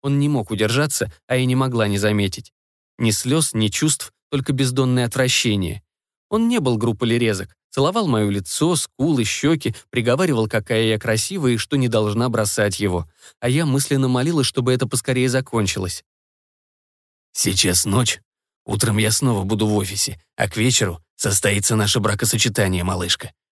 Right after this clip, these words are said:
После я решу, что с тобой делать», сообщил Андрей, когда вдоволь наигрался с моим телом. «Просто дать тебе умереть и снова довольствоваться фотографией я не могу. Я хочу тебя живую,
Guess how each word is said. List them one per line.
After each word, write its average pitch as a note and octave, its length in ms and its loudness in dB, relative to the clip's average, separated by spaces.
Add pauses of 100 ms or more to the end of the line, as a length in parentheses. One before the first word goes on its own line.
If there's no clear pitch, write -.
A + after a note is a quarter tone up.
(140)
После B2+ 340 0
я G#2+ 80 2
решу, G#2 280 0
что - 180 -6
с - 80 -4
тобой F#2+ 240 -2
делать», F2+ 360 -4 (340)
сообщил A2 480 0
Андрей, C3 300 0
когда G#2 280 0
вдоволь A2+ 360 0
наигрался G#2+ 560 0
с - 60 -6
моим G#2 240 2
телом. F#2+ 480 0 (960)
«Просто A#2+ 420 0
дать A2 280 0
тебе A#2 220 -2
умереть A#2 440 0
и A2+ 40 -2
снова D3+ 340 0
довольствоваться G#2+ 680 0
фотографией G2 720 -4 (180)
я G2+ 140 -2
не A2 120 2
могу. G#2+ 340 -2 (440)
Я F#2 160 -2
хочу G#2 260 -2
тебя F#2+ 220 -2
живую, G#2 480 0